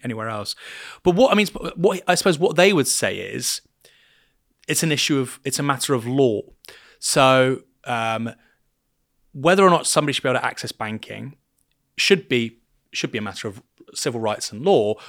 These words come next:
rather than policy. And it's, this is a big difference now, I think, between, like, some parts of the left and others.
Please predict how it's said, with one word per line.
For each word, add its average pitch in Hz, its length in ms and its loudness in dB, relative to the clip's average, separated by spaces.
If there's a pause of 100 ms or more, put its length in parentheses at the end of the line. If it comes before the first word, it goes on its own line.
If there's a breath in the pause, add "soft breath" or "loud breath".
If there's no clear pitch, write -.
(140 loud breath)
rather 139 240 2
than 135 140 -2
policy. - 640 -2 (580 soft breath)
And 147 120 0
it's, 139 120 -4
this 190 160 0
is - 60 -2
a 277 60 2
big 214 240 2
difference 160 440 -2
now, 117 180 0
I 117 60 0
think, 131 180 -8
between, 123 280 -8
like, 113 320 -6
some 151 200 -4
parts 123 280 -2
of - 40 -10
the 123 60 -8
left 110 160 -10
and 113 80 -4
others. 98 400 -8